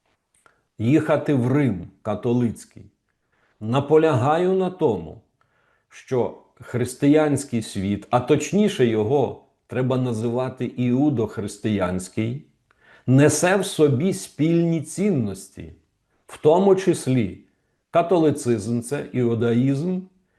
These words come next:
чи, зокрема, українське православ'я — це християнський світ». Оце відчуження, яке продемонстрував московський фюрер,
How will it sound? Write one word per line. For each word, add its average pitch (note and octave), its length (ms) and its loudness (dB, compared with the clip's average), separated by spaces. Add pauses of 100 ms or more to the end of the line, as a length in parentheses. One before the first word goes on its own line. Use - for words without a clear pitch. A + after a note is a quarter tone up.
(200)
чи, A#2+ 500 0 (760)
зокрема, C#3+ 760 2
українське C#3 800 0
православ'я — A#2 960 0 (840)
це D3+ 220 -2
християнський C#3 1120 0
світ». G2+ 440 -4 (1120)
Оце D3 380 4
відчуження, C#3+ 1040 4
яке A#2+ 340 0
продемонстрував D#3 1160 -2
московський G#2+ 800 -4
фюрер, B2+ 560 0